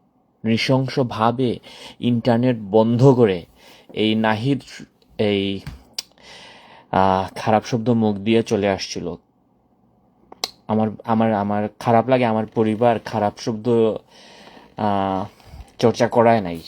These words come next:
এটা হচ্ছে আমার দুর্ভাগ্য। এই নাহিদরা কি করলো? পলক নাকি তাদের ইন্টারনেট বন্ধ করে দিছিল, তারপর সে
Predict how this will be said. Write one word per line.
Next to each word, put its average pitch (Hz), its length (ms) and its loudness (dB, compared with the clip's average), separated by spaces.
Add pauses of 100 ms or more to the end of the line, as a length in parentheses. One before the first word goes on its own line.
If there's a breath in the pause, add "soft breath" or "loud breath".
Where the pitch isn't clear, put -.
(220)
এটা 107 360 -4
হচ্ছে 104 200 -4
আমার 107 200 0
দুর্ভাগ্য। 104 540 0 (720 loud breath)
এই 104 340 -4 (360)
নাহিদরা 120 580 0
কি 127 180 -8
করলো? 131 360 -4 (140)
পলক 107 540 -4
নাকি 120 320 -6
তাদের 113 380 -2 (200)
ইন্টারনেট 113 440 0
বন্ধ 104 280 0
করে 117 180 -2
দিছিল, 113 320 -6
তারপর 110 420 -4
সে 110 320 -6